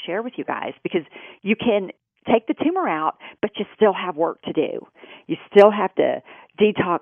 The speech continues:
the body. You still have to repair those cellular membranes. You still have to do some things like try and get on a fat-burning metabolism to, to kill any cancer cells that may be hidden.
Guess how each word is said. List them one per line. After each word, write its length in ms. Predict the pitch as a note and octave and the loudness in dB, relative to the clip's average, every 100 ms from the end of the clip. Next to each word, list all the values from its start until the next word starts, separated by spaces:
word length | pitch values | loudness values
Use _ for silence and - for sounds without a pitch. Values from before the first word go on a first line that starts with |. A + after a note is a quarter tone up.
| - | 0
the 60 | E3 | 0
body. 340 | E3 D#3 D3+ | 2 2 0
You 120 | C#3+ - | -4 -2
still 140 | F3+ | 0
have 180 | F3+ E3 | 0 -4
to 60 | D#3+ | 0
repair 460 | D#3 D3 - F3 E3+ | -2 2 0 0 -2
those 140 | D#3 - | -4 -4
cellular 360 | E3 D#3+ D#3 D3 | -2 0 -2 -4
membranes. 480 | C#3+ D3 C3+ A#2 - | -4 -4 -4 -4 -6
You 60 | D3 - | -12 4
still 220 | G3 G3+ | 6 6
have 280 | E3+ D#3+ - | 4 -4 0
to 220 | D#3+ C#3+ - - - - | -2 -2 -8 -20 -8 2
do 140 | F#3+ - | 2 4
some 120 | E3+ | -2
things 240 | E3+ D#3+ - | -2 -2 -4
like 180 | C#3 - | -4 -4
try 220 | F#3 F3 | -4 -2
and 100 | D#3+ | 0
get 100 | D#3 | -2
on 80 | D3 | -4
a 80 | - | -4
fat-burning 460 | E3 - D#3 D#3 D3+ | -2 0 0 0 -2
metabolism 720 | D3 D3 D#3 D#3+ D3 D3 C#3+ | -4 0 0 2 -2 -2 -4
to, 160 | C#3+ D3 - - - | -2 -4 -8 -20 -4
to 80 | F3 | -2
kill 340 | - - F3+ F3+ | 2 2 4 2
any 220 | E3 D3 - | -2 -6 -6
cancer 340 | F3 E3 - - | -2 -2 -2 -4
cells 180 | D3 C3+ - | -2 -2 -2
that 100 | D3+ | 0
may 160 | D#3+ | 0
be 140 | D#3 D3 D#3 | 0 0 -2
hidden. 400 | E3+ C3 B2 | -2 -8 -14